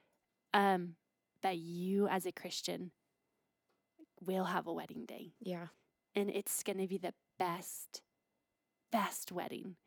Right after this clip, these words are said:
Speaker 1: And we wanna plan for these temporal weddings all the time.
Speaker 2: Yeah.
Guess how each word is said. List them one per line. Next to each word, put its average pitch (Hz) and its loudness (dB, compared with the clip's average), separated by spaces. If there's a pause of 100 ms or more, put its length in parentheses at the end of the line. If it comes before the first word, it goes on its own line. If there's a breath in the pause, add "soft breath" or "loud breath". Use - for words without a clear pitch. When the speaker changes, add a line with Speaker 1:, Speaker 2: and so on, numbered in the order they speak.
(720)
Speaker 1:
And 208 2 (840)
we 214 8
wanna 214 8
plan 214 4
for 214 -2
these 190 -2
temporal 185 4
weddings 175 2 (360)
all 190 10
the 185 2
time. 190 0
Speaker 2:
Yeah. 185 0